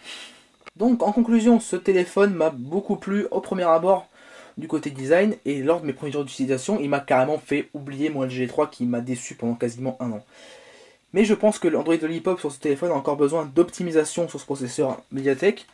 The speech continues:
donc je suis en attente d'une mise à jour vers Android cinq point un. Ça, c'est vraiment mon attente sur ce téléphone. J'espère qu'M-Star répondra à cette attente. J'espère une mise à jour vers Android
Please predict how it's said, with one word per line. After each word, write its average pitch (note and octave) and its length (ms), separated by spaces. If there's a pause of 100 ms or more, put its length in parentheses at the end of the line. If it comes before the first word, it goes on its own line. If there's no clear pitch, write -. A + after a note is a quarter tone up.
(300)
donc F#3+ 460 (200)
je C#3+ 180
suis F#3 220
en F#3+ 60
attente F#3 440 (140)
d'une D#3+ 340
mise G3 180
à E3+ 80
jour F3 300
vers D3+ 140
Android E3 220
cinq D#3+ 200
point B2+ 180
un. G#2 120 (340)
Ça, C3 180
c'est C3+ 140
vraiment A#2+ 320
mon D#3+ 200
attente E3 260
sur B2+ 120
ce B2+ 60
téléphone. B2+ 400
J'espère B2+ 320
qu'M-Star B2 440 (360)
répondra C#3 400
à C#3+ 120
cette - 140
attente. D#3+ 380 (320)
J'espère F3 480
une D#3 80
mise D3 160
à C#3 60
jour C#3+ 340
vers C3+ 160
Android C#3+ 180